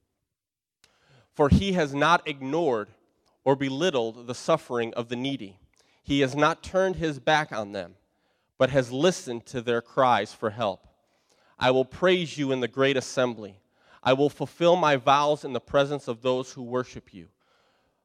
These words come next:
The poor will eat and be satisfied. For all who seek the Lord will praise him. Their hearts will rejoice with everlasting joy. The whole earth will acknowledge the Lord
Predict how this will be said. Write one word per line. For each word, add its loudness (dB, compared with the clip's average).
The 0
poor 4
will 0
eat -10
and -6
be -8
satisfied. -8
For 0
all 6
who -12
seek -12
the -4
Lord 2
will -8
praise -4
him. -20
Their 2
hearts 0
will -2
rejoice -2
with -14
everlasting -2
joy. -8
The 2
whole 0
earth 2
will -2
acknowledge -2
the -4
Lord -2